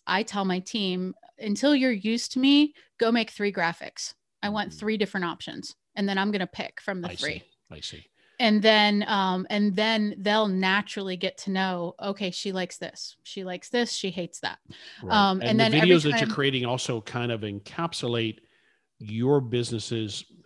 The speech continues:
Speaker 2: theme, tone, persona, so that it, it, it isn't, because you're not, you're not, you're not gonna communicate in a hundred different ways. It's gonna be with this tone, with this particular voice. Is that fair?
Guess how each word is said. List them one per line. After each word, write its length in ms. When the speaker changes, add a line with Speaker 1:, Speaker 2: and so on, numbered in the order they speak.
Speaker 2:
theme, 640
tone, 680
persona, 1040
so 460
that 440
it, 160
it, 320
it 140
isn't, 480
because 240
you're 100
not, 240
you're 180
not, 260
you're 80
not 200
gonna 180
communicate 480
in 120
a 60
hundred 240
different 260
ways. 440
It's 100
gonna 180
be 160
with 240
this 240
tone, 360
with 180
this 200
particular 560
voice. 460
Is 100
that 200
fair? 260